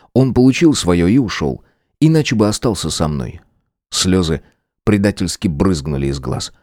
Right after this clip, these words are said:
но я резко поймала их пальцами, не дав увлажнить щёки,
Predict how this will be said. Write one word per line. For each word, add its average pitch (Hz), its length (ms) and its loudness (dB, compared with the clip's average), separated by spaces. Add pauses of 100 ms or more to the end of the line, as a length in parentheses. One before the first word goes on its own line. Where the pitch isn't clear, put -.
(360)
но 87 80 0
я 87 240 4
резко 92 320 0
поймала 82 380 0
их 80 200 -4
пальцами, 95 440 -2
не 85 120 -2
дав 80 260 -2
увлажнить 73 480 -6
щёки, - 500 -4